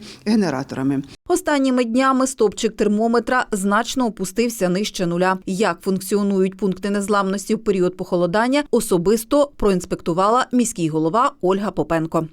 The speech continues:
Speaker 2: Директорка ліцею номер десять, де приймають городян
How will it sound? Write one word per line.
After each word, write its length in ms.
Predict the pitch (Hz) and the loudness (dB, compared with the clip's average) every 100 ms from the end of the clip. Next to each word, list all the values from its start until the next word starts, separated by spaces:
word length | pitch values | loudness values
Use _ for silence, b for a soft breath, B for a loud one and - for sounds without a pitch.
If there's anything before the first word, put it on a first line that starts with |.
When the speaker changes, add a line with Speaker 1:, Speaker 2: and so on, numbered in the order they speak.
| - | -4
Speaker 2:
Директорка 560 | 254 330 359 381 370 | 0 0 2 0 2
ліцею 420 | 349 330 339 302 262 | 2 2 2 2 2
номер 380 | 254 233 226 | 2 2 0
десять, 520 | 202 240 285 - 320 208 | 2 2 2 0 0 0
де 160 | 202 | 0
приймають 540 | 190 208 208 208 208 202 | 2 2 2 2 2 2
городян 480 | 220 214 233 262 | 2 2 2 2